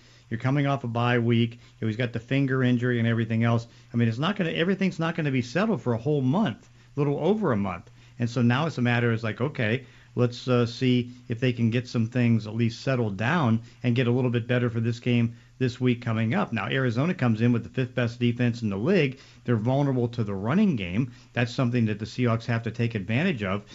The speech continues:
I just thought they passed the ball too much because it was com-, kinda like last year where they were sixty forty pass to run,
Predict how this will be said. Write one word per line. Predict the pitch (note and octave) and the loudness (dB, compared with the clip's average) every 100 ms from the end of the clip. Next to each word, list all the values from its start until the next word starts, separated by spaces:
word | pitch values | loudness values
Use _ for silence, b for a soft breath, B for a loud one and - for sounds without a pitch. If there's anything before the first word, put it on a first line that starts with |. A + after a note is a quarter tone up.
| B B | B B
I | A#2+ | 0
just | F3 D3 | 0 0
thought | B2+ A#2+ | 0 0
they | B2+ | 0
passed | B2 C#3+ G#3+ - | 0 -2 -2 -2
the | |
ball | D#3 G#2 | -2 -2
too | F#2+ A2 | -2 -2
much | G2 F2+ F#2 - b b | -2 -4 -10 -20 b b
because | A#2+ C3 B2 | -2 2 2
it | |
was | A#2 | 0
com-, | A#2 D3+ D3+ | -2 -4 -4
kinda | B2 C#3+ F3 | -4 -2 0
like | B2+ A#2 | 0 -2
last | A2+ B2 A#2 A#2 | 0 0 0 -4
year | B2+ E3+ D#3 B2 B B B | -2 2 2 0 B B B
where | B2+ B2 | 2 4
they | A#2+ | 4
were | A#2+ A2 | 2 0
sixty | - D3+ - B2+ A#2 A#2+ B | -2 -6 -2 0 0 -4 B
forty | - D3 C#3+ C#3 B2+ A#2 A#2+ - | -8 0 0 2 2 0 -6 -4
pass | C3 C3+ A#2 | 0 0 -2
to | B2 | -4
run, | G#2+ B2 F3+ A#2 A#2+ A#2+ | 0 2 4 4 4 0